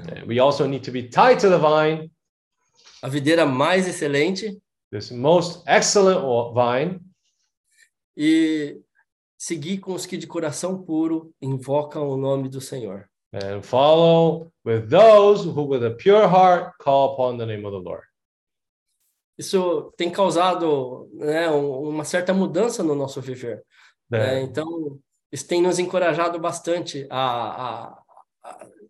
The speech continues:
Speaker 2: se decidir pelo Senhor.
Speaker 1: These points have brought this transformation in our lives,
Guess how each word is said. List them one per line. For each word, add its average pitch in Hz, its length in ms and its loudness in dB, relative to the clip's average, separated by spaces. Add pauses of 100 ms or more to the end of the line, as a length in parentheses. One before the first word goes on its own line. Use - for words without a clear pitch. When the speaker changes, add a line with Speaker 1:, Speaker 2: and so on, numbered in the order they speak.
(100)
Speaker 2:
se 147 300 -8
decidir 151 500 -2
pelo 151 160 -2
Senhor. 113 480 -10 (520)
Speaker 1:
These 135 420 -4
points 151 420 2
have 127 340 0
brought 135 520 2 (160)
this 113 200 -6
transformation 170 1080 2
in 170 240 2
our 208 200 6
lives, 123 500 4